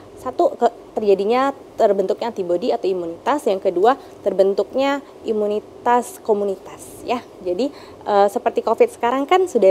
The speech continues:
menjadi, eh, kekebalan komunitas karena sudah banyak yang divaksin, akhirnya walaupun ada satu dua yang kena,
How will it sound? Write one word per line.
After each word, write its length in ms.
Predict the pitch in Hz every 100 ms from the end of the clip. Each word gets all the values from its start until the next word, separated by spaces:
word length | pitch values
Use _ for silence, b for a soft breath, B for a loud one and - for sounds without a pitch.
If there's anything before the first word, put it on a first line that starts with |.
| 190
menjadi, 400 | 190 185 196 196
eh, 360 | - - 196 196
kekebalan 560 | 196 185 180 185 185 -
komunitas 560 | 190 185 202 247 214 208
karena 240 | 185 233 302 B B
sudah 240 | - 190 175
banyak 240 | 180 196
yang 240 | 190 190
divaksin, 400 | 170 180 - 302
akhirnya 320 | 208 190 202 285
walaupun 320 | 214 208 208
ada 160 | 190
satu 320 | 196 302 262 196
dua 240 | 196 190 208
yang 160 | 196
kena, 240 | - 170